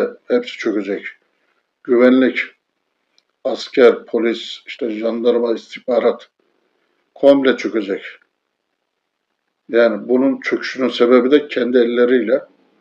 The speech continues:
ve saldırı adı altında yapay zekanın,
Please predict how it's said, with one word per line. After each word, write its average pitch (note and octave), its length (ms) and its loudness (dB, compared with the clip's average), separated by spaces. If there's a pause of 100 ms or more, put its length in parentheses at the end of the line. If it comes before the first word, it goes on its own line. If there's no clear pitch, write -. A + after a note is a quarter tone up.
(600)
ve C3 140 2
saldırı A#2 460 2
adı A#2+ 200 4
altında A#2 580 2
yapay A#2+ 360 2
zekanın, A2+ 640 -2